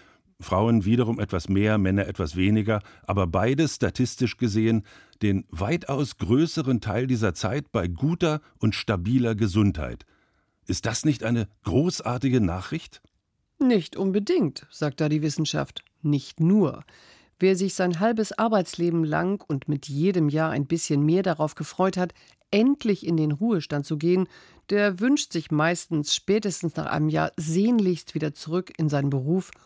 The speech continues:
Speaker 2: und in die vertrauten Muster. So gut wie jede Studie zur Altersforschung bestätigt den Befund. Zwanzig Jahre Mallorca, Kreuzfahrt oder Golfplatz, das mag sich gar nicht vorstellen,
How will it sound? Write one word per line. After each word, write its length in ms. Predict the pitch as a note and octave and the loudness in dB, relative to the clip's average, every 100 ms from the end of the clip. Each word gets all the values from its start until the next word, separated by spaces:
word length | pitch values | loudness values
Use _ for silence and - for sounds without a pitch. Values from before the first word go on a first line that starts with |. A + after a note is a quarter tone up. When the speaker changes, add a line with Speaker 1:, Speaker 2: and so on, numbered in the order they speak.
| _ _ | _ _
Speaker 2:
und 280 | A#3 B3+ - | 0 0 0
in 200 | D#3 D3 | -2 0
die 160 | D3 | 0
vertrauten 560 | - D#3+ - B2+ A#2+ E3 | 0 -6 -4 -6 -2 0
Muster. 500 | C#3+ B2+ - G2+ D#3 _ _ - - - - | 0 -4 -8 -10 -10 _ _ -20 -20 -20 -20
So 160 | - F#3+ | -6 -2
gut 200 | B3 A#3 | 0 2
wie 60 | A#3 | 2
jede 380 | G3+ C#4+ C4+ | 4 4 2
Studie 460 | G#3+ - C#4 B3 E3 | 0 -2 0 2 0
zur 220 | - E3 | 0 -2
Altersforschung 840 | F2+ - G3+ - F#3+ F#3 G3 G3 G3 | -2 -2 -4 -2 -2 0 -2 -4 -4
bestätigt 580 | A#3+ - - C3 B2+ - | -6 -4 -4 -4 -6 -10
den 140 | - - | -8 -8
Befund. 480 | - - A#2+ - _ _ _ _ | -10 -12 -14 -16 _ _ _ _
Zwanzig 540 | - - A3+ D4 C#4 - | -8 0 0 0 -2 0
Jahre 180 | G3 E3 | 0 0
Mallorca, 600 | C#3+ C#3+ F3+ G3 F#3 E3 | 0 0 0 0 -2 -2
Kreuzfahrt 720 | - F3+ G3+ - - D#3 - | -4 -2 -2 -2 -2 -2 -2
oder 240 | D3 C#3 | -4 -4
Golfplatz, 640 | D3 F#3 - - F3+ E3 - - - - - | 0 0 -2 -2 -2 -2 -12 -20 -20 -14 -2
das 200 | G3+ - | -2 2
mag 300 | G3 G3 - | 2 2 0
sich 180 | G3 - | -6 0
gar 180 | G3 | 0
nicht 160 | F#3+ F3 | 2 -2
vorstellen, 600 | - A#3+ G#3+ F#3+ F3 F3+ | -2 -2 0 0 0 0